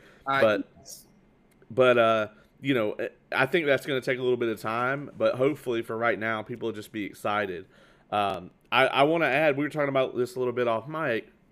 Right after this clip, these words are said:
Speaker 2: but I didn't go into it. When I went to see Black Widow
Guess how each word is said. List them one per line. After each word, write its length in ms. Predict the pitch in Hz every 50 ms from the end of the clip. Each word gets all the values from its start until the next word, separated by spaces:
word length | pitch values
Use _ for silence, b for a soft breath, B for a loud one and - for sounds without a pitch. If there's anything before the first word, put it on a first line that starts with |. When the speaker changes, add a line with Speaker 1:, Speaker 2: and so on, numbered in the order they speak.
| - 120
Speaker 2:
but 180 | 120 120 113
I 140 | 104 117 131
didn't 160 | 143 127 131
go 180 | 120 120 117 117
into 440 | 139 156 170 147 - - 104 98 104
it. 200 | 101 101 - b b b b b b b b b
When 220 | - 120 127 131
I 120 | 143 160
went 220 | 160 143 156 151 135
to 80 | - 135
see 160 | - - 143
Black 280 | 131 131 139 135 - -
Widow 500 | 123 127 147 139 107 90 82 98 -